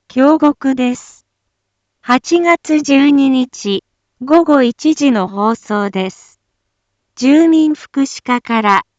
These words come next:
お知らせします。ぐっちゃん保健所から食中毒警報が発令されました。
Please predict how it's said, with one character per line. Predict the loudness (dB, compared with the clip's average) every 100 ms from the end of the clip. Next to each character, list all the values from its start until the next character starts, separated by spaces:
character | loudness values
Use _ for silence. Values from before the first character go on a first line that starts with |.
| _ _
お | -10
知 | -2 0
ら | 0
せ | 0 -4
し | -4 -4
ま | -2 -4
す。 | -6 _ _ _ _ _ _ _ _ _ -2
ぐ | -2
っ | -2
ち | -2
ゃ | 0 0
ん | 0
保 | -2
健 | 0 2 2 0
所 | -4
か | -4 -4 -2
ら | -2 -2 _ _ _
食 | -8 -2 -2 -4
中 | -4 0 2
毒 | 2 0 -2 -10
警 | 0 2 0
報 | 0 -2 -2
が | -4
発 | -6 -8 -4 -2
令 | 0 -2
さ | -4 -4
れ | -4 -4
ま | -6
し | -10 -16
た。 | -10 -8